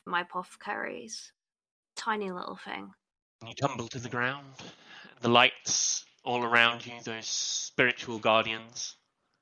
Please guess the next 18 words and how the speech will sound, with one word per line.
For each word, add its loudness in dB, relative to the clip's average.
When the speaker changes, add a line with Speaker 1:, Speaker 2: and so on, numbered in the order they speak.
Speaker 2:
flicker 0
and -12
fade 4
as, -2
Honnet, -8
you -16
watch -12
Beacon, -2
unconscious, -12
collapse -2
to -20
the -18
ground. -14
Speaker 1:
What's 2
Raphael's 0
reaction -2
to -14
this? -8